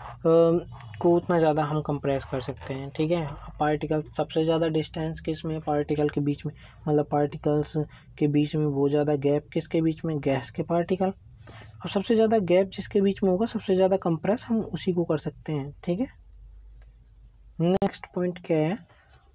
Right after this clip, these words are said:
Highly, high density and do not diffuse, density is lower than solid and diffuse, density is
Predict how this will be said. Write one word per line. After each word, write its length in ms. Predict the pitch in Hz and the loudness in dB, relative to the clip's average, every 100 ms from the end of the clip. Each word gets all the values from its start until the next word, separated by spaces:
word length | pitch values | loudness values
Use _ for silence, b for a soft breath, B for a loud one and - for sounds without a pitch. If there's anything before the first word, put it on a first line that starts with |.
| - - - | -20 -20 -14
Highly, 520 | - 165 175 190 202 214 b b b b b - - | 0 4 4 4 2 0 b b b b b -20 -8
high 220 | 151 170 165 | 0 2 4
density 480 | 160 156 - 160 185 | 2 0 0 2 2
and 240 | 185 175 156 | 2 0 2
do 80 | 160 | 2
not 240 | 160 156 147 | 2 2 0
diffuse, 560 | 143 - 147 147 180 - b b b - | -2 0 2 2 0 -6 b b b -2
density 420 | 151 156 - 160 160 | 0 0 0 2 4
is 100 | 151 | 4
lower 300 | 147 156 160 | 4 4 4
than 280 | 151 147 151 160 | 2 0 0 -2
solid 440 | - 151 156 156 | 0 2 4 2
and 160 | 151 147 | 2 2
diffuse, 520 | 147 - 170 147 147 - b b - | 0 2 2 2 0 -6 b b -2
density 420 | 147 151 - 160 | 2 2 0 2
is 100 | 151 | 2